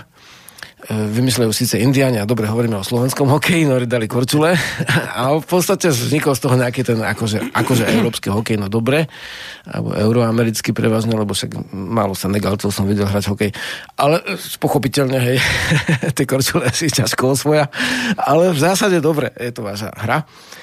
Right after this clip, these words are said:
To sú všetko dôležité veci, nech sa ľudia hrajú. Nech ľudia vlastne sa z-, zabávajú. Nech ľudia v podstate chodia aj na, e,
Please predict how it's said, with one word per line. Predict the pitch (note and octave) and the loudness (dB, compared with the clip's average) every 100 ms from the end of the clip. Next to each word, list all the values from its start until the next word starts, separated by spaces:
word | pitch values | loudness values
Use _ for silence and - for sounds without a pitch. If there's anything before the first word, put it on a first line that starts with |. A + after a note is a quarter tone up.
| - - - - | -20 -20 -20 -18
To | - | -2
sú | F#3+ A3 | 0 2
všetko | - B3+ B3+ | 0 0 0
dôležité | F3+ G3 F3 D#3+ | 2 2 2 0
veci, | D3 B2+ | -2 -2
nech | C3 F3+ | -2 0
sa | G#3+ | 2
ľudia | G3 E3 | 4 4
hrajú. | C3+ A2 G2 - - _ _ _ _ _ - | 2 -2 -6 -12 -20 _ _ _ _ _ -2
Nech | F3 | 2
ľudia | E3+ F#3+ G3+ G3+ | 4 4 4 2
vlastne | G3+ F#3+ G3+ F#3 D3 G#2+ | 2 2 0 0 -4 -12
sa | C3+ E3+ | -4 -4
z-, | D3 | -2
zabávajú. | A2+ B2 C#3 C#3 A2+ G2+ - - - - | -2 0 2 2 2 -2 -8 -18 -20 -6
Nech | C3+ | -2
ľudia | A#2+ D3+ C#3 B2+ | 2 2 2 -2
v | - | -4
podstate | A2+ A#2+ A2+ | -8 -6 -6
chodia | G#2+ A#2+ A2+ G#2+ | -4 -2 0 -2
aj | A2+ A2+ | -4 -4
na, | A2 | -2
e, | G2+ | -4